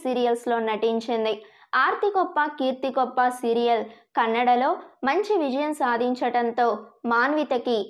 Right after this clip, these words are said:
కన్నడలో మంచి గుర్తింపు వచ్చింది. అలాగే ఆమె కన్నడ అమ్మాయి అని చెప్పుకునేందుకు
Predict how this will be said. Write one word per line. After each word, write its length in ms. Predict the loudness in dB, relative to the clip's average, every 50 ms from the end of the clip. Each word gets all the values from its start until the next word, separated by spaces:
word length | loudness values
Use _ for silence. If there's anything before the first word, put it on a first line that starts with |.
| -10 -20 _ _ 0
కన్నడలో 520 | 0 0 0 0 2 2 2 2 2 2 0 -2 -6 -10 -12 _ -2 -2
మంచి 240 | 0 0 0 0 0 0 0
గుర్తింపు 400 | 0 0 0 0 -2 0 0 0 0 0
వచ్చింది. 460 | -2 -2 -2 -2 0 0 0 0 -2 -4 -6 -12 -20 _ _ _ 0 2
అలాగే 400 | 2 2 2 2 2 0 0 0 -2 -4 -6 -12 -20 -10 _ 0 2
ఆమె 160 | 2 2 0 0 -2 -2
కన్నడ 320 | -2 0 0 2 2 2 2 2 2
అమ్మాయి 420 | 0 0 0 0 0 0 0 -2 -4 -4 -2 -2 0
అని 180 | 2 2 2 0 0 -4 -8 -18 _ _ -4
చెప్పుకునేందుకు 920 | -2 -2 -2 -2 -4 -2 -2 0 0 0 0 0 2 2 2 2 2 2